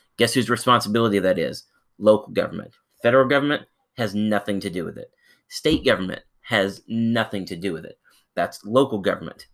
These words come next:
So imagine if you can, looking at these wonderful umbrellas, they're protecting the citizen, the individual.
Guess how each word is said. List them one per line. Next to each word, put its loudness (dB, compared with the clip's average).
So 0
imagine 0
if -2
you -2
can, 0
looking 0
at -4
these -8
wonderful -2
umbrellas, 0
they're 2
protecting 0
the -2
citizen, -6
the 4
individual. -4